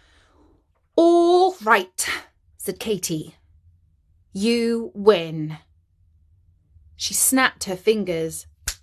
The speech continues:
and the pieces of the vase swirled around, fixed themselves together, and placed themselves back on the table. It was just as if nothing had happened.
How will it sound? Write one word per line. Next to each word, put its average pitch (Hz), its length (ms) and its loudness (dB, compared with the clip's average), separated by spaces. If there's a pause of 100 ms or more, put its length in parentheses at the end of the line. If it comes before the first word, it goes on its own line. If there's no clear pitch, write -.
(1000)
and 226 160 2
the 220 40 6
pieces 311 480 -2
of 254 120 -2
the 214 80 -4
vase 269 640 2 (100)
swirled 339 720 2
around, 226 600 0 (340)
fixed - 320 -2
themselves 269 560 2
together, 208 520 -2 (440)
and 233 240 -2
placed - 380 4
themselves 196 600 -4
back - 420 0 (300)
on 208 140 0
the 180 60 -2
table. 175 600 -6 (880)
It - 220 -8
was 208 220 -6 (120)
just 359 540 0
as 208 300 -10
if 214 180 -8 (380)
nothing 220 600 0
had 185 100 -10
happened. 170 600 -6